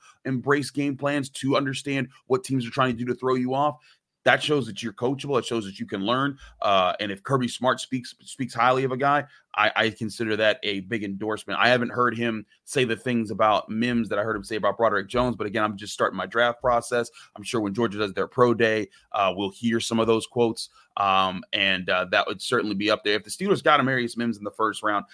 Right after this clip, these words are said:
I don't think there would be too many complaints because then you could take either him or Broderick Jones at left and right. And you're bringing, basically bringing two of the, you know, the bigger, stronger members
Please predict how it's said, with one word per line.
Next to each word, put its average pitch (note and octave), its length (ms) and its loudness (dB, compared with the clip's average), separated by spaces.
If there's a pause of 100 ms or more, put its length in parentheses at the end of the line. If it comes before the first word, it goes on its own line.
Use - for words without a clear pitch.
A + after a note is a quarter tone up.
(180)
I A#2 80 0
don't A#2 220 0
think A2+ 160 -4
there A2 140 0
would G2 100 -2
be G2 100 -10
too A2+ 140 -6
many G#2+ 220 -2
complaints G2+ 420 -6
because G2 240 -10
then C3 280 0 (220)
you F#3+ 160 2
could D3 220 2
take C3+ 320 -2
either C3+ 320 0
him C#3 460 0 (360)
or D#3+ 200 8
Broderick A2+ 400 4
Jones G2 340 -4
at G#2 160 2
left G#2+ 240 0
and G2 100 -4
right. G2 200 4 (200)
And D3+ 120 -4
you're F3+ 100 2
bringing, F#3+ 240 2
basically G#3 320 2
bringing F#3+ 360 2
two F#3 280 0
of D3+ 140 -2
the, D#3+ 240 -8 (240)
you D3 100 4
know, C3+ 60 6
the C3+ 80 6
bigger, C#3+ 240 2
stronger D3+ 440 2
members C#3+ 440 0